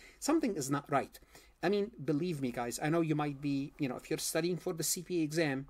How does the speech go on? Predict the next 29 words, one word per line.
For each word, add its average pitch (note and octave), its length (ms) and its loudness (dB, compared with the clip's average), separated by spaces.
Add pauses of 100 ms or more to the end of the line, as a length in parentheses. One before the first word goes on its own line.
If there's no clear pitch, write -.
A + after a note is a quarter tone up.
(920)
just - 260 -2 (320)
believe D#3 320 6
me. G#2+ 180 -2 (400)
And C#3+ 120 6
if - 180 -2
you F3+ 140 8
are D#3 340 8 (340)
a - 40 4
seasoned G3+ 600 6
auditor, F#3+ 420 10 (520)
you D#3 140 6
know D#3 220 10
this, - 280 2 (380)
that D3+ 240 2
if - 260 2
you A#3 360 8
audit G3+ 260 10
the F3 60 4
company C#3+ 440 2
for C3+ 340 2
one F#3 600 4 (760)
to - 120 2
two G3+ 180 2
years A#2 420 2
or C#3+ 140 6
more, C3+ 380 8 (960)
look C4+ 180 2
in D4 100 4
anal-, G#3 220 0